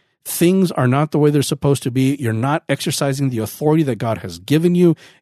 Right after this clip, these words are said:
Get things in order." And it needs to be you, Obed-Edom, because you are the spiritual authority. God has given you the spiritual authority. Get things in order. And I would say that God would have that same message for us today.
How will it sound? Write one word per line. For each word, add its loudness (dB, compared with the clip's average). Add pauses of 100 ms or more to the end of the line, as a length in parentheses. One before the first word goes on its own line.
(140)
Get 0
things 2
in 2
order." -2 (840)
And 0
it -4
needs 2
to -2
be 0
you, 2
Obed-Edom, 0
because -4
you 4
are -2
the -2
spiritual -2
authority. -2 (340)
God 2
has -4
given -2
you 2 (300)
the 0
spiritual -4
authority. -6 (140)
Get -4
things -4
in -6
order. -12 (260)
And -2
I 2
would -2
say -2
that -6
God -4
would -6
have -8
that -10
same -8
message -10
for -8
us -6
today. -14